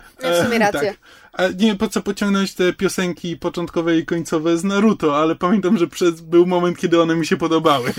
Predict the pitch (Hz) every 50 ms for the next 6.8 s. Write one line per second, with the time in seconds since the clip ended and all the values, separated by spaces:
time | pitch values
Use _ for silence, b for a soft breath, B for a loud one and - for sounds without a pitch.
0 | 196 165 - 175 160 120 156 147 - 156 151 240 - 151 170 156 151 135 - 160
1 | 151 156 151 143 139 127 - 147 151 151 143 - - B B B B B B B
2 | B B B B B 170 170 170 156 151 143 B B B B B B B B 151
3 | 139 160 160 147 - 160 131 147 147 147 139 - - - - 156 139 147 147 139
4 | 139 135 131 123 - - - 302 381 - - 440 - - 403 349 339 349 349 339
5 | 330 - 359 320 311 320 285 294 311 294 285 269 - 294 277 277 262 226 226 220
6 | 226 - - 214 208 202 208 233 240 - - 135 120 123 - 139